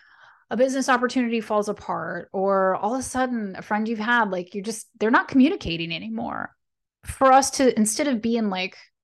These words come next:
sad anger mode, go, "Thank you,"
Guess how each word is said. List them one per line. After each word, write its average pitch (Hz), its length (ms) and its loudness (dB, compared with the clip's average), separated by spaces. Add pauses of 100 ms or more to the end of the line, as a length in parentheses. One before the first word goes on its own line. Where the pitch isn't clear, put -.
(560)
sad 220 960 0
anger 214 380 0
mode, 196 400 0
go, 185 380 -4 (200)
"Thank 220 420 -2
you," 440 480 0